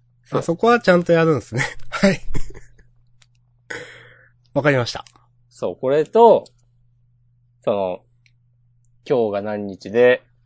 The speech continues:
Speaker 1: 今日のジャンプが何号でっていうのと、あと最後に優勝を決める。
Speaker 2: あ、そうですね。これはちゃんと
Speaker 1: っていうね、そう、ルーチンでね。
Speaker 2: しましょう。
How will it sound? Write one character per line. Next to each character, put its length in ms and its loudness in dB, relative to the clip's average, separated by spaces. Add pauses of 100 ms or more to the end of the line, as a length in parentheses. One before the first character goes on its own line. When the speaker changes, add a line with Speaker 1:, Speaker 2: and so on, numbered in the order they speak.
(680)
Speaker 1:
今 180 -2
日 20 0
の 100 -4
ジ 80 -6
ャ 80 -2
ン 60 -10
プ 120 -14
が 120 -8
何 320 -6
号 160 -8
で 180 2
っ 60 0
て 320 -12
い 100 -8
う 320 -10 (1300)
の 100 -8
と、 380 6
あ 60 0
と 100 -6
最 260 -2
後 140 -2
に 280 -2 (520)
優 220 -2
勝 260 -2
を 160 -2
決 140 -14
め 120 -4
る。 200 -8 (340)
Speaker 2:
あ、 180 -2
そ 160 -2
う 60 2
で 100 -2
す 140 -10
ね。 240 -6 (180)
こ 80 -4
れ 80 2
は 80 0
ち 60 2
ゃ 80 4
ん 40 4
と 40 2
Speaker 1:
っ 40 2 (120)
て 60 0
い 20 -2
う 20 -6
ね、 220 -4 (100)
そ 380 -12
う、 40 -8
ル 180 0
ー 40 -8
チ 160 -8
ン 60 -2
で 60 -4
ね。 60 -6
Speaker 2:
し 60 0
ま 60 4
し 20 0
ょ 60 -6
う。 20 -20